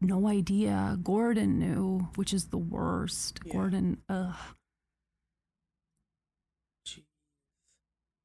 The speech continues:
Speaker 1: Air traffic control tried to call them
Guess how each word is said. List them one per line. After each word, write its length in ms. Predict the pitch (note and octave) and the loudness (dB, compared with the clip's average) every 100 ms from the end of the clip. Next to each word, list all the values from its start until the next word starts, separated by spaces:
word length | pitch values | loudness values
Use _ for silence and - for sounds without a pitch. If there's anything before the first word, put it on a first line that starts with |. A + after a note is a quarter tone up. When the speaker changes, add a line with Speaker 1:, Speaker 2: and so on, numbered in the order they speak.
| _ _ _ _ _ _ _ _ _ _ - | _ _ _ _ _ _ _ _ _ _ -4
Speaker 1:
Air 160 | A3+ G#3+ | 0 2
traffic 300 | A#3 G#3+ A#3+ | 2 2 2
control 520 | A#3+ - G#3 G3+ F#3+ | 2 4 2 4 2
tried 360 | F3 - F3+ E3+ | 0 0 0 0
to 80 | |
call 320 | E3 - E3+ E3+ | -2 -2 0 0
them 600 | E3 - G3+ G#3 G#3 | -2 0 2 2 0